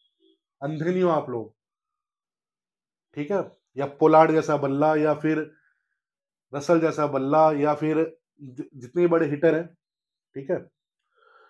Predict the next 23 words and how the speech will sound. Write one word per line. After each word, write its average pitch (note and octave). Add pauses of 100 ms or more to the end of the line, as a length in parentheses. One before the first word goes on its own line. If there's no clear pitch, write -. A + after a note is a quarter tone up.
(1120)
तीस E3+
तीस F#3
बॉलों E3+
पे F3
अट्ठाईस D#3
अट्ठाईस D#3
रन D#3
बना D3
रहे D#3
हो, E3
पच्चीस E3
पच्चीस D3+
रन, D#3
तीस E3
बॉलों E3
पे E3
इकतीस D3+
रन, E3+
रन E3+
बॉल E3+
खेल D#3+
रहे D3+
हैं, G3